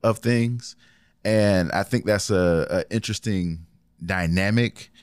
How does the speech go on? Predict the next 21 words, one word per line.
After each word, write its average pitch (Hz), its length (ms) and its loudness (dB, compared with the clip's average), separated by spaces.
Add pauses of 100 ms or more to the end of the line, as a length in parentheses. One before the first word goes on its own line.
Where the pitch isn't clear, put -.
(400)
and 85 640 2
just 95 200 -2
kind 98 200 -2
of 90 100 0
the 87 100 2
range 95 500 0
of 90 120 0
emotions 92 640 0
that 90 220 0
some 92 180 -2
of 87 80 0
those 87 180 0
questions 87 440 -2
can 78 460 -2 (460)
take 156 260 -2
you 151 80 -2
through. - 280 -12 (680)
So 101 680 4 (1040)
I, 110 340 2
I 113 120 2
want 113 520 2